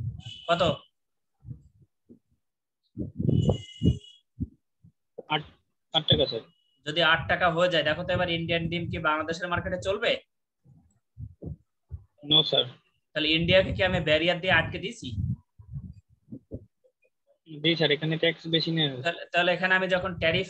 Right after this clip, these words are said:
Speaker 1: বসিয়ে দিচ্ছি, তখন কিন্তু ইন্ডিয়াকে আমি পুরো market থেকে বের হয়ে, বের করে দিয়েছি। তাহলে এটাকে কি বলা হয়, protectionism নাকি liberalization? আমি কি protect করতে চাই আমার,
Speaker 2: স্যার, এখানে কথাটা বুঝতে
Speaker 1: আমার
Speaker 2: পারি নাই, নেটের সমস্যা।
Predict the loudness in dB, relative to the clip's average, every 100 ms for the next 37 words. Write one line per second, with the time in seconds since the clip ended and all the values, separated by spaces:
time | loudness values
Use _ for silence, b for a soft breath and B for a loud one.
0 | -8 -6 -2 -2 -2 -4 -4 -2 -2 -4
1 | -6 -4 -4 -2 0 0 0 -2 0 0
2 | 0 0 -4 -6 -4 -2 2 0 0 -4
3 | -8 -10 -8 -8 -6 -4 -4 -4 _ b
4 | b -4 0 0 0 -4 -4 0 2 2
5 | 2 0 -2 -10 -8 -6 -6 -2 -2 0
6 | -2 -2 0 2 2 0 -2 -6 -8 -14
7 | _ -16 -14 -14 _ _ -20 -20 -18 -8
8 | -6 -4 -4 -6 -4 -2 -2 -4 -8 -6
9 | 0 2 2 2 4 2 2 -2 -2 0
10 | 0 2 6 6 6 6 6 6 4 2
11 | 2 2 0 -2 -8 -6 -4 0 0